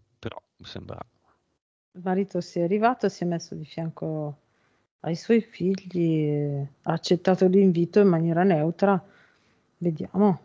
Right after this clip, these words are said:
Speaker 2: Sì, sì.
Speaker 1: Ok.
Speaker 2: E poi ho visto arrivare anche una signora, però.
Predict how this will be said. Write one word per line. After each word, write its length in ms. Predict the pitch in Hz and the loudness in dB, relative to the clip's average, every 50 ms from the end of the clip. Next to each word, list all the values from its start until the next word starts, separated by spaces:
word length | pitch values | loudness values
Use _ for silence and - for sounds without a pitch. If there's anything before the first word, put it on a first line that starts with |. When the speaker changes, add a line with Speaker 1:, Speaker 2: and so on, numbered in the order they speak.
| _ _ _ _ _ _ _ _ | _ _ _ _ _ _ _ _
Speaker 2:
Sì, 120 | _ 202 190 | _ -8 -8
sì. 300 | 185 - - - - 143 - _ _ _ _ _ _ _ _ _ _ _ _ | -8 -10 -12 -10 -10 -10 -12 _ _ _ _ _ _ _ _ _ _ _ _
Speaker 1:
Ok. 220 | - - - - - - 92 101 | -18 -16 -12 -10 -2 0 0 0
Speaker 2:
E 80 | 196 185 | 0 -4
poi 200 | _ 233 226 214 | _ 2 4 4
ho 60 | 202 | 6
visto 280 | 196 226 196 - - 196 | 4 2 0 0 2 4
arrivare 460 | 190 214 202 196 185 190 202 202 - | 4 6 6 6 6 6 4 4 2
anche 320 | - 196 190 185 190 - | 0 -2 -2 -2 0 2
una 160 | 196 190 180 | 2 2 2
signora, 540 | 175 - - 185 180 170 165 156 156 151 160 156 | 0 -2 -2 0 0 2 0 0 -2 -2 -4 -6
però. 260 | _ - 139 139 | _ -10 -10 -10